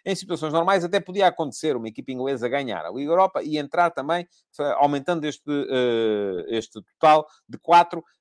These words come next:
para cinco. O vencedor da Liga dos Campeões, ah, o que poderia aumentar este total de cinco para seis.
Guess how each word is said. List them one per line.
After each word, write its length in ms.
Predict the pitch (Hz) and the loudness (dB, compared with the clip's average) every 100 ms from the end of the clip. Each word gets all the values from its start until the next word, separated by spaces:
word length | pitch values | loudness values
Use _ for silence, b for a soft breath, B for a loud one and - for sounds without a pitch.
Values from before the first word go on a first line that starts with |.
| _ | _
para 200 | 202 185 | 2 2
cinco. 360 | - 98 - _ | 0 -10 -10 _
O 140 | 240 | 0
vencedor 440 | 247 240 - 269 262 | 4 2 4 4 6
da 80 | |
Liga 220 | 254 254 247 | 4 4 0
dos 100 | - | 0
Campeões, 560 | 233 175 151 92 - _ _ _ _ _ _ _ _ _ | -2 0 -2 -2 -10 _ _ _ _ _ _ _ _ _
ah, 340 | 123 117 104 - _ | 2 4 2 -2 _
o 80 | 120 | -18
que 80 | 113 | -14
poderia 200 | 151 170 | 0 2
aumentar 300 | 165 156 160 | 4 4 4
este 160 | 160 - | 2 -2
total 240 | - 180 | 4 4
de 80 | 170 | 4
cinco 280 | - 214 185 | -4 -6 -4
para 160 | 202 | -2
seis. 360 | 190 - 113 - | 0 2 0 0